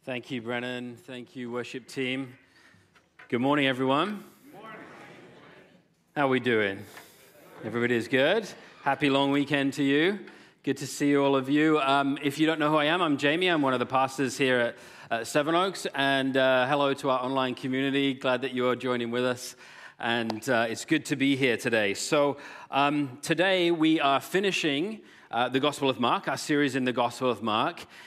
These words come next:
Speaker 1: And you know how people say you save the best for last? Well, I've saved the most challenging for last. And that's just how kind of it flows. And so, uh, in a typical, uh, you know, non-relaxed, long weekend kind of feel, I'm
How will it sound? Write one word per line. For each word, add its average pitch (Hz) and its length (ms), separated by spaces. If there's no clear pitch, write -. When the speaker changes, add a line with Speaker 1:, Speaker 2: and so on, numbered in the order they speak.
Speaker 1:
And 151 160
you 156 80
know 202 140
how 208 140
people 165 280
say 170 140
you 147 140
save 147 260
the 143 80
best 139 220
for 131 100
last? 139 520
Well, 139 140
I've 147 100
saved - 480
the 170 60
most 156 200
challenging 156 600
for 110 140
last. 98 540
And 131 380
that's 139 260
just 156 280
how 131 240
kind 131 260
of 120 80
it 123 160
flows. 123 440
And 120 140
so, 143 300
uh, 139 200
in 160 100
a 156 60
typical, 180 580
uh, 139 140
you 160 100
know, 151 100
non-relaxed, 160 1600
long 151 260
weekend 139 560
kind 131 220
of 123 80
feel, 131 380
I'm 120 60